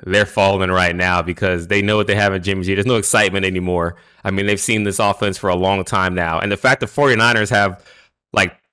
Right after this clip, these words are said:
thirty-nine starters out or something, they're just banged up like they always are, it seems like, in during the year. Um, so not only that, Jimmy really has no one to throw to, uh, which is not helping at all, not helping the run game. So, yeah, they're kind of, kind of washed out a little bit, I'd say.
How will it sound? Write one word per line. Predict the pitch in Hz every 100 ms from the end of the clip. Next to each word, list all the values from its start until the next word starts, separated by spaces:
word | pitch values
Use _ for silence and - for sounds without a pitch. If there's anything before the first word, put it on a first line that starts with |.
| _
thirty-nine | 143 147 147 135 117 120 123
starters | - 113 110 104 98 -
out | 95 85
or | 90
something, | 92 101 92 95
they're | 113
just | 113 90
banged | 107 104 95
up | 95 85 -
like | 95 90
they | 101 95
always | 98 95 87
are, | 95 87
it | 87
seems | 95 87
like, | 92 87 90
in | 87
during | 87 87
the | 87
year. | 85 85 85 - _ _ _ -
Um, | 95 90 80 87 - _
so | - 107
not | 107
only | 107 98
that, | 98
Jimmy | 90 101 101
really | 92
has | 90 85
no | 90
one | 87
to | 82
throw | 87 87
to, | 80 85 78 - _ _ _ -
uh, | 85 80 80 85 87
which | 87 85
is | 85
not | 90 87 85
helping | 85 82 87
at | 85
all, | 85 82
not | 85 85
helping | 90 82 82
the | 80
run | 80 80
game. | 80 78 76
So, | 85
yeah, | 92 107 104
they're | 113
kind | 117 107
of, | 92 87 -
kind | - 95
of | 85
washed | 87 82 -
out | 80
a | 80
little | 80 80
bit, | 87
I'd | 78 78
say. | - 80 78